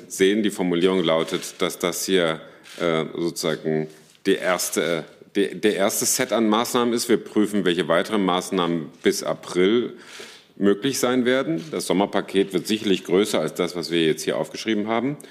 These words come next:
Und dann waren in den zweiundzwanzig Eckpunkten natürlich auch die Maßnahmen der anderen Häuser inbegriffen.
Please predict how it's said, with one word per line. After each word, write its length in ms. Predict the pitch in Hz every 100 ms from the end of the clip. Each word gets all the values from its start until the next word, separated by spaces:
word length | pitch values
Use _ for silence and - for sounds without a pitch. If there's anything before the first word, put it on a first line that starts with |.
| - - - _
Und 240 | 113 98 80
dann 160 | 80
waren 220 | 82 87
in 80 | 87
den 140 | 87 76
zweiundzwanzig 540 | 92 90 95 87 -
Eckpunkten 380 | 95 - 98 -
natürlich 440 | 90 - 110 107
auch 100 | 92
die 140 | 85 95
Maßnahmen 480 | 82 90 - 95 98
der 120 | -
anderen 420 | 147 120 90 85 - - - - -
Häuser 580 | 87 82 76 80 73 73
inbegriffen. 840 | - 95 80 82 76 85 - 123